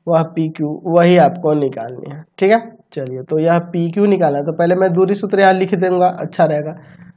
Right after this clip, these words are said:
दूरी सूत्र क्या होता है, तो रूट अंडर एक्स टू माइनस एक्स वन का स्क्वायर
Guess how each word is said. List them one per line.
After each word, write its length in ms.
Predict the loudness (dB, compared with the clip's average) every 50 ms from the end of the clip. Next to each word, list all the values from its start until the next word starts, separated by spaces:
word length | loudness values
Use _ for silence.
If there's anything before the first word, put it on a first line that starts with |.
| _ _ _ -6
दूरी 540 | -2 0 2 2 2 2 2 2 2 2 0
सूत्र 420 | 0 -2 -8 -10 -10 -12 -16 -18 -20 -20 _ _ _ _ _ _ _ _ _ _ _ _ _ _ _ _ _ _ _ _ 4
क्या 120 | 6 8
होता 280 | 8 6 4 2 0 0
है, 120 | -2 -2 -6 -10 -16 -20 -20 _ _ _ _ _ _ _
तो 360 | -6 -6 -6 -4 -2 0 0 2
रूट 320 | 2 2 2 2 2 2
अंडर 360 | 0 0 0 -2 -6 -10 -12 -18 _ _ _ _ _ _ _ _ _ _ _ _ 0
एक्स 380 | 2 2 2 2 -2 -10 -10 _
टू 260 | -2 0 2 2 2 2
माइनस 580 | 4 4 4 4 2 -2 -4 -6 -10 -12 -16 -20 -16 _ 0
एक्स 280 | 0 0 0 -2 -6 -2
वन 240 | 2 4 4 4 2
का 240 | 2 4 4 4 4 2
स्क्वायर 340 | 0 -2 0 0 0 0